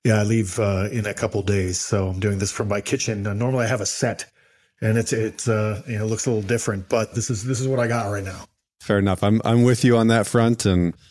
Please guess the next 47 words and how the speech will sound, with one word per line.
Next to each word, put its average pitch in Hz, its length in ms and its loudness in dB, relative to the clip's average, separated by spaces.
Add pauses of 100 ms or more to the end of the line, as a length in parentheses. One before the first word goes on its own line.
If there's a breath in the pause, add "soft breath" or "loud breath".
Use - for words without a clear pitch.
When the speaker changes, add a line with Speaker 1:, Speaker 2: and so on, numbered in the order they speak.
(140 soft breath)
Speaker 1:
Yeah. 113 240 0
Speaker 2:
and, 87 360 2
uh, 87 400 2 (120)
yeah. 113 320 4
All 156 180 2
right. 135 260 4
Well, 135 400 4 (100)
it's 131 200 2
an 127 80 6
honor 139 240 4
to 127 240 4
connect 117 400 0
with 127 180 -2
you. 127 280 6
And, 98 280 4
you - 80 0
know, 101 120 4
I've 92 160 0
read 107 240 4
all 104 200 2
your 101 120 2
books, 113 400 0
and 95 100 2
I, 85 240 0
I - 60 -2
love 107 240 2
your 104 100 2
work. 107 380 2
And, 80 320 0
uh, 90 180 2
I 87 80 0
think 107 220 0
that 98 100 2
you 92 140 0
have 95 100 2
a 85 60 0
lot 87 160 0
of 82 60 -2
value 90 340 2
and 85 80 0
insight 87 380 -2
to - 100 -2
offer 87 720 -2
people, 110 320 0
individuals, 95 500 -2
especially 104 680 -2
men, 92 360 0